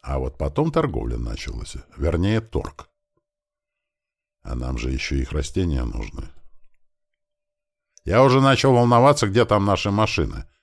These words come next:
как мы услышали мощный гудок нашего плаща, и из пещеры сюда стали выезжать наши тачки. И вот тут, когда гномы увидели наши тачки, они охренели.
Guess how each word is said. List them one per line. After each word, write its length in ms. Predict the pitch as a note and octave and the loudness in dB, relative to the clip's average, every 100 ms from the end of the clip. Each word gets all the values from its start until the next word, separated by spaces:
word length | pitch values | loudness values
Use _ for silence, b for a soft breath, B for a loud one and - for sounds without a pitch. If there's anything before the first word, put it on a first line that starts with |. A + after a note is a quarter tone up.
| _ | _
как 200 | - - | -12 -8
мы 120 | D2+ | -6
услышали 500 | D2+ C#2+ E2 - D#2+ | -4 -4 -4 -2 -2
мощный 400 | D#2 G2+ A2 - | 0 -2 -2 -4
гудок 400 | D#2 C#2+ F2 - | -4 -4 -4 -4
нашего 380 | D#2 D2 D#2+ C#2 | -4 -4 -2 -4
плаща, 600 | C#2+ B1+ - - D#2+ C3 _ b b b b b | -4 -6 -6 -6 -6 -6 _ b b b b b
и 100 | G2+ | -4
из 140 | G2 - | -4 -2
пещеры 500 | A2+ - D#3 D3+ C3 | -4 0 4 6 4
сюда 340 | - A#2 D3+ | 2 2 2
стали 280 | D3+ B2 B2+ | 4 4 4
выезжать 520 | A2 G2+ F2+ G#2+ G#2 | 4 4 4 2 2
наши 280 | F2+ - D#2 | -2 -4 -6
тачки. 480 | - - - - - _ _ _ _ _ _ _ _ _ _ _ _ _ _ _ _ _ _ _ _ _ | -8 -10 -12 -16 -20 _ _ _ _ _ _ _ _ _ _ _ _ _ _ _ _ _ _ _ _ _
И 140 | - G#1+ | -12 -6
вот 260 | C2 C#2+ | -6 -6
тут, 240 | - B2 - | -4 -4 -2
когда 340 | C#2+ B1+ D2 | -4 -2 -2
гномы 380 | C#2+ F2 D#2+ D2+ | 0 0 0 0
увидели 460 | C#2 C#2+ D2 C#2+ C#2 | 0 -2 -2 -2 -2
наши 360 | C#2 C#2+ - - | -2 -4 -6 -4
тачки, 400 | A#2 B2 - C#2 | -2 -2 -4 -4
они 240 | B1 D#2 | -2 -2
охренели. 760 | D2 - E2 E2 C2 - - | -4 -4 -2 -2 -4 -6 -14